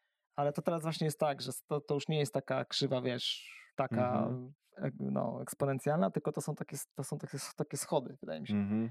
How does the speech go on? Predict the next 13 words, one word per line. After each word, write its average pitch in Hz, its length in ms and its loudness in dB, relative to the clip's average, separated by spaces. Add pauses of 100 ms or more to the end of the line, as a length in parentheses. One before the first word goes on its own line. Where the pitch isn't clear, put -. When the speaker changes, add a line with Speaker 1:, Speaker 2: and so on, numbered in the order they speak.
(140)
Speaker 2:
I 117 120 4
trochę 123 200 6
Speaker 1:
One, 123 80 4
Speaker 2:
zsynchronizowane 113 720 2
z - 60 -10
konsolami. - 420 2
Speaker 1:
one 156 100 2
są 151 180 2
dalej 185 220 2
Speaker 2:
Mhm. 147 100 -4
Speaker 1:
eksponencjalne, 147 760 0
tylko 160 260 -2
że 156 760 0